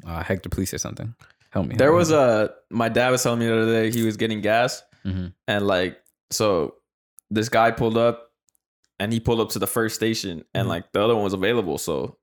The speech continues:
Speaker 2: obviously, you know, if you're smart, you pull up so then the other guy could go in too, right?
Speaker 1: Yeah, you go forward.
Speaker 2: So my dad was behind this guy, and the
Speaker 1: Mm-hmm.
Speaker 2: guy didn't go forward. So my dad honked at him, and I guess this is, like, this old ass white guy,
Speaker 1: Mm-hmm.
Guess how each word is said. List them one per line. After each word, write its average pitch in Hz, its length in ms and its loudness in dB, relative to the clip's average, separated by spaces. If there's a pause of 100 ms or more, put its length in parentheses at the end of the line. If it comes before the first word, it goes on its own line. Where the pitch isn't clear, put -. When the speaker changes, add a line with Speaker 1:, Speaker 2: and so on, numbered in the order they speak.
Speaker 2:
obviously, 104 340 -2
you 95 60 -6
know, 95 80 -4
if 101 100 -4
you're 95 60 -8
smart, 110 440 -4
you 92 80 -8
pull 107 240 -2
up 107 160 -2
so 92 100 -4
then 92 180 -8
the 92 60 -4
other 98 160 -2
guy 92 200 -4
could - 100 -18
go 90 140 -4
in 65 60 -8
too, 113 180 -4
right? 101 220 -2
Speaker 1:
Yeah, 101 100 -2
you 92 120 -4
go 92 60 -6
forward. 82 220 -6
Speaker 2:
So 101 80 -2
my 101 120 0
dad 117 180 2
was 113 140 2
behind 123 320 0
this 123 140 -2
guy, 92 280 0 (320)
and 113 40 -6
the - 40 -2
Speaker 1:
Mm-hmm. 107 80 -2
Speaker 2:
guy 110 140 4
didn't 135 220 2
go 120 100 2
forward. 123 440 0
So 110 100 -4
my 104 140 -2
dad 107 160 0
honked 113 280 -2
at 113 80 0
him, 117 260 -4
and - 100 -6
I 113 60 0
guess 117 160 0
this 110 80 0
is, 110 80 0
like, 98 120 2
this 104 160 -2
old 101 220 2
ass 95 200 0
white 90 180 -2
guy, 76 220 -2 (180)
Speaker 1:
Mm-hmm. 113 180 -10